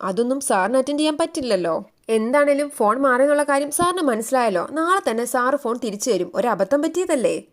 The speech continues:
നാരായണൻ പറയും, "മനഃപൂർവ്വം സൃഷ്ടിച്ച അബദ്ധമല്ലേ? നോക്കിക്കോ, ഇത് വലിയ പ്രശ്നത്തിലേക്കായിരിക്കും പോകുന്നത്."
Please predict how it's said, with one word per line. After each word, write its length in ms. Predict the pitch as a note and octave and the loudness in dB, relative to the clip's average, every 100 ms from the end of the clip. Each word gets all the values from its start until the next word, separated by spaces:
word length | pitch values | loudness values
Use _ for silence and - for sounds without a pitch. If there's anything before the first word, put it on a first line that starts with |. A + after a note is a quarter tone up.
| _ - | _ -2
നാരായണൻ 460 | A3 G#3 A3 C4+ | 2 4 2 2
പറയും, 220 | C#4 B3+ - | 0 -2 0
"മനഃപൂർവ്വം 520 | G#3+ G#3+ G#3+ C#4 D#4+ | 0 0 2 2 2
സൃഷ്ടിച്ച 460 | D#4 C#4+ - D4+ D#4+ | -2 -6 -4 -2 0
അബദ്ധമല്ലേ? 520 | C#4 C#4 D#4+ G#3 F3+ | 0 0 2 2 2
നോക്കിക്കോ, 400 | G#3+ A#3 - G#3 | 2 -2 0 0
ഇത് 200 | - B3 | 2 0
വലിയ 300 | B3 B3+ F4 | 2 0 0
പ്രശ്നത്തിലേക്കായിരിക്കും 880 | F4 G#3 B3 B3+ C4 B3 F#3 A3 C4 | 0 0 0 2 2 2 2 0 -2
പോകുന്നത്." 420 | G3+ F#3+ F#3 | -2 0 -4